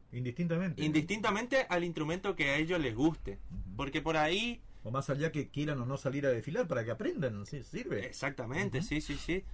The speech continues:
Speaker 2: Este
Speaker 1: Aunque bueno, el libreño es carnavalero,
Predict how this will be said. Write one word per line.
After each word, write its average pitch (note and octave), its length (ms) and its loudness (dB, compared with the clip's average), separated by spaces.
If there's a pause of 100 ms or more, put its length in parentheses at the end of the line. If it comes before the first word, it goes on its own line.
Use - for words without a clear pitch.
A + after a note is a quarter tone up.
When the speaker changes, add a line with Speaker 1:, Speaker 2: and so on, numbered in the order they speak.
(380)
Speaker 2:
Este A#2+ 600 2
Speaker 1:
Aunque A3+ 200 4
bueno, A3+ 180 6
el D3 80 4
libreño D#3 420 2
es E3 100 2
carnavalero, A#2 720 0